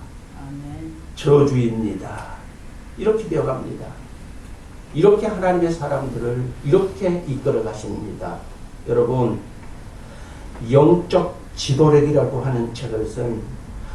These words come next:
Speaker 2: 오스왈드 샌더슨 목사라고 하는 그분이 말씀하셨습니다. 사람이 이대해지고자 하는 것, 사람이 이대해지고자 하는 것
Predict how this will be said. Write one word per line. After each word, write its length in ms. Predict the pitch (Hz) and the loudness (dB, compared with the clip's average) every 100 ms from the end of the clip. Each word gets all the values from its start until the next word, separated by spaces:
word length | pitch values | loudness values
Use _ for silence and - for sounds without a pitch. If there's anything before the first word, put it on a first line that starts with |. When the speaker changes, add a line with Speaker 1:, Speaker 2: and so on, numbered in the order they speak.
| - | 0
Speaker 2:
오스왈드 640 | 147 160 160 151 147 143 139 | 6 6 8 6 8 8 4
샌더슨 640 | - 175 170 160 147 139 | 4 2 2 0 0 0
목사라고 600 | 123 123 123 110 110 117 | 0 -2 -4 -4 -4 -6
하는 240 | 110 110 104 - | -6 -8 -8 -10
그분이 280 | 123 117 101 | -4 -2 -2
말씀하셨습니다. 1080 | 98 101 - 87 - - - - 156 - - - - - - - - - - - - - - - | -4 -4 -6 -8 -8 -10 -10 -10 -10 -10 -14 -14 -14 -12 -12 -12 -12 -12 -12 -12 -10 -10 -8 -8
사람이 840 | - 180 175 175 156 156 175 175 - - 143 | 0 6 8 8 8 8 8 8 2 -10 -6
이대해지고자 1000 | 151 170 202 175 170 - 135 147 147 131 | -2 6 8 8 6 0 -2 0 4 2
하는 380 | 117 120 113 113 | 2 -2 0 2
것, 180 | 165 165 - - - - - - | 0 0 -12 -16 -16 -16 -14 -4
사람이 640 | 165 156 143 156 170 175 - - | 0 0 0 2 2 2 0 -8
이대해지고자 800 | 147 160 185 185 165 143 135 127 117 | -2 2 4 6 4 4 2 0 0
하는 340 | 117 113 113 | 0 0 0
것 220 | 160 175 | 0 0